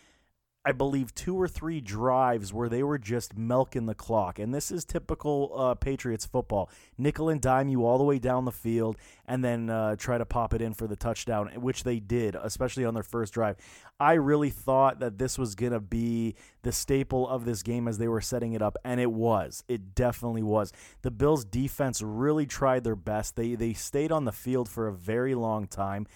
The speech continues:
The Patriots totally dominated time of possession, thirty-eight minutes to twenty-one minutes. And, I mean, it was basically turnover free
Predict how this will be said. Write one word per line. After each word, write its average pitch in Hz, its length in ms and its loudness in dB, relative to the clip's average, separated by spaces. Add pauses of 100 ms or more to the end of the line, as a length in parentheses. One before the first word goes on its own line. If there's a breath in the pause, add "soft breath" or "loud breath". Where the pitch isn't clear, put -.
(280 loud breath)
The - 100 -8
Patriots 139 720 0
totally 156 540 2
dominated 117 600 0
time 120 240 -2
of 110 80 -2
possession, 104 560 -4
thirty-eight 135 400 2
minutes 117 360 -4 (300 soft breath)
to 127 100 -2
twenty-one 120 800 0
minutes. 101 340 -4 (340 soft breath)
And, 139 140 0
I 147 60 4
mean, 160 180 2
it 165 60 4
was 139 140 2
basically 160 580 0
turnover 147 640 -2
free 123 760 0